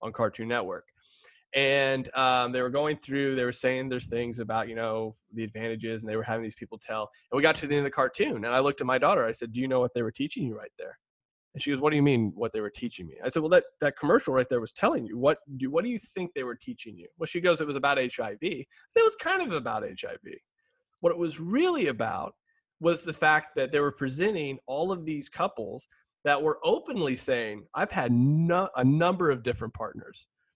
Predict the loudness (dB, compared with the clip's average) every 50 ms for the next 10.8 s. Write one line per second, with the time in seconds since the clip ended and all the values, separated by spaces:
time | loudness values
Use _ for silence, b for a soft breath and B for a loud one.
0 | _ _ -4 -2 -2 -2 -2 -4 -8 -8 -8 -6 -4 -2 0 0 0 2 2 0
1 | 2 2 0 0 -2 -4 -6 -8 -10 -12 -14 -14 -8 -4 -2 0 2 2 2 2
2 | 2 2 2 2 2 0 -2 -2 -4 -6 -8 -8 -10 -10 -10 -10 -10 -6 -2 0
3 | 0 0 -2 -2 -2 0 0 0 0 -2 -6 -12 -12 -14 -14 -14 -16 -20 -20 -20
4 | _ b b b b b b b -2 0 0 2 2 2 2 2 0 -2 2 4
5 | 6 8 8 8 6 4 2 0 -2 -2 -4 -4 -8 -10 -8 -8 -8 -6 -4 -2
6 | -2 -2 -2 -4 -8 -10 -6 -4 -4 -4 -4 -6 -8 -6 -6 -6 -6 -6 -6 -6
7 | -6 -6 -6 -6 -6 -6 -8 -10 -10 -10 -10 -10 -6 -4 -4 -4 -6 -8 _ _
8 | _ _ _ _ -6 -4 -4 -4 -6 -4 -2 0 2 2 0 -2 -4 -6 -6 -6
9 | -6 -8 -10 -8 -2 2 4 4 4 2 2 0 0 0 2 2 0 0 -2 -4
10 | -8 -6 -6 -6 -6 -6 -6 -8 -6 -6 -8 -10 -12 -14 -18 -20